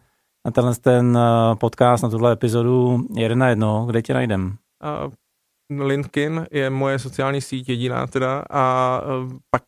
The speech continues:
Speaker 2: je to samozřejmě redbutton tečka cé zet. Máme čtrnáctidenní newsletter, který se jmenuje Shortcut, právě jako zkratka, kde dáváme různé novinky z té sítě. Takže jako myslím si, že pokud ten člověk bude chtít, tak, takže si, takže si mě najde.
Speaker 1: A Red Button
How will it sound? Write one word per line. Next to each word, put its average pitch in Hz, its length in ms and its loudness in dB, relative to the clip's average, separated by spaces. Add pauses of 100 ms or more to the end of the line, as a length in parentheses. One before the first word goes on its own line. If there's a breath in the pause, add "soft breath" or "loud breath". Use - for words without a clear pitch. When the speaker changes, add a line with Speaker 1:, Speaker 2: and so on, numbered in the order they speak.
(100)
Speaker 2:
je 131 200 -2
to 127 120 -6
samozřejmě 127 520 -2 (300)
redbutton 131 400 2
tečka 135 280 -4
cé 139 200 0
zet. 127 300 -2 (400)
Máme 135 440 2 (100)
čtrnáctidenní 135 920 -2
newsletter, 131 520 0
který 123 180 -4
se 139 100 -2
jmenuje 131 120 0
Shortcut, 131 500 -2
právě 120 220 2
jako 131 160 -4
zkratka, 127 600 0 (300)
kde 139 220 4 (160)
dáváme 131 520 4
různé 139 300 -2
novinky 131 380 0
z - 60 -8
té 139 120 0
sítě. 127 320 -2
Takže 131 300 2
jako 143 260 0 (100)
myslím 139 520 0
si, 143 120 0
že 139 80 4
pokud 151 300 0
ten 143 140 0
člověk 127 300 -2
bude 135 140 2
chtít, 127 300 -6
tak, 120 180 0
takže 120 280 -2
si, 123 240 -2
takže 120 220 -2
si 123 120 -2
mě 120 100 -2
najde. 117 300 -4 (320)
Speaker 1:
A 127 340 2
Red 127 140 2
Button 131 540 2